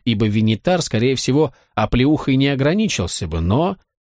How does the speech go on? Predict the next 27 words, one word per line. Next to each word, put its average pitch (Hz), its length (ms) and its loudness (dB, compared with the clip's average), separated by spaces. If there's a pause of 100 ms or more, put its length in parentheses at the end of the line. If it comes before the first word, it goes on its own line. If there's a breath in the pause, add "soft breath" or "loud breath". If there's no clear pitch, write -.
(120)
лицедей 143 540 2
вынырнул, 156 560 0
отплевываясь, 143 1000 0
и 127 60 0
еще 120 380 2
побарахтался, 120 880 0
заново 120 540 0
нащупывая 107 640 0
под 101 160 -4
ногами 101 360 0
опору 139 320 0
и, 127 80 2
конечно, 123 520 0 (240 soft breath)
стукаясь 156 560 0
больным 127 380 2
местом 127 520 0
обо 120 180 -2
все 113 220 -2
подряд. 92 500 -6 (580)
Венитар 123 500 0
за 151 160 0
это 139 220 0
время 156 300 2
успел 147 400 0
уйти 123 240 0
вперед. 95 500 -4 (440)
Волкодав 113 640 0